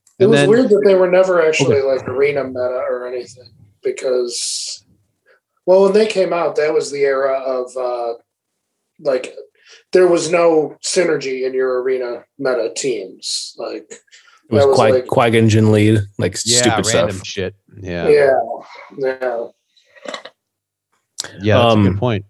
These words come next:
Speaker 3: The show's got, like, a very good cast, I think. Like,
Speaker 1: Very, yeah.
Speaker 3: a lot of good names that were either, like, big actors or became, like,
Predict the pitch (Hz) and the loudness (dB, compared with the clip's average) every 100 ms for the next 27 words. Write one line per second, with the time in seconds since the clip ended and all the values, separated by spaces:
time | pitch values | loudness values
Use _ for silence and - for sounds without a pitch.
0 | _ _ _ _ _ - - - 131 208 | _ _ _ _ _ -20 -6 0 4 4
1 | 226 202 160 117 101 95 120 113 104 101 | 4 4 4 4 2 2 4 4 2 0
2 | 87 110 82 58 - - - - 104 101 | 0 -2 -2 -4 -8 -10 -12 -6 -4 0
3 | 101 87 - - 92 107 101 95 95 139 | 0 0 -4 -14 -4 2 4 2 2 2
4 | 131 - _ _ - _ 117 113 - - | 2 -4 _ _ -20 _ -12 -12 -16 -6
5 | 107 104 117 127 135 135 113 110 113 110 | 0 4 4 4 4 4 4 2 4 4
6 | 101 107 104 107 107 107 110 104 - 107 | 2 2 2 2 2 2 0 -2 -4 0
7 | 98 95 - 98 107 98 107 104 101 98 | 0 0 -8 -2 0 2 2 2 2 2
8 | 90 76 _ _ 95 117 131 127 120 131 | 0 -2 _ _ -6 0 2 2 0 0
9 | 123 113 101 98 - 127 123 120 123 120 | 2 0 -2 -4 -4 -2 0 2 2 2
10 | 113 | 0